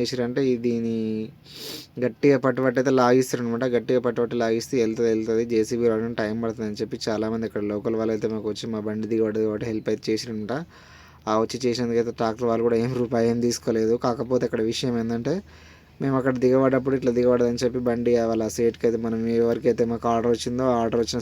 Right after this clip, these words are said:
సేటుకి అయితే ఫోన్ చేసినాం అనమాట. సిమెంట్ దింపే సేటుకి ఫోన్ చేస్తే అతను వాళ్ళ తమ్ముని పంపించిండు. బండి ఇచ్చి పంపించిన తర్వాత ఆయన అక్కడ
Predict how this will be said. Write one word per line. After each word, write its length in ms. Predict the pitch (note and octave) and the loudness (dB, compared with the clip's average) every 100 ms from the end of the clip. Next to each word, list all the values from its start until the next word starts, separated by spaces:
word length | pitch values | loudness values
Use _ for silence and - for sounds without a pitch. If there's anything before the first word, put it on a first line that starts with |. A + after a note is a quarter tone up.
| A#2+ | -2
సేటుకి 200 | A#2 A#2 | 0 0
అయితే 100 | B2 - | -2 -2
ఫోన్ 180 | A2+ A#2 | -4 -2
చేసినాం 240 | A2+ A#2+ A2 | -2 -2 -4
అనమాట. 220 | A2 B2+ - | -4 -4 -2
సిమెంట్ 280 | A#2+ A2+ A2+ | -2 -2 -2
దింపే 260 | A2+ G#2 A2 G#2+ | -4 0 -2 0
సేటుకి 340 | A#2 A2 - F3 F#3 - - - - - | -2 -4 -6 -6 -8 -16 -20 -20 -20 -10
ఫోన్ 200 | D3 C3 C3 | -4 -2 0
చేస్తే 160 | C3 B2 | -2 -4
అతను 160 | B2 A#2+ | -4 -2
వాళ్ళ 140 | A2+ A2+ | 0 0
తమ్ముని 260 | A2+ A#2 A#2+ | -2 -2 -2
పంపించిండు. 460 | A2+ G#2+ - A#2+ A#2+ | -2 -6 -6 -6 -4
బండి 180 | G#2+ G#2+ A2+ | -4 -2 -4
ఇచ్చి 100 | C3 | -4
పంపించిన 340 | A2 G#2+ A2 A#2 | -6 -6 -6 -6
తర్వాత 180 | A2 G#2 A#2 | -6 -6 -4
ఆయన 120 | G#2+ | -6
అక్కడ 140 | G2+ | -6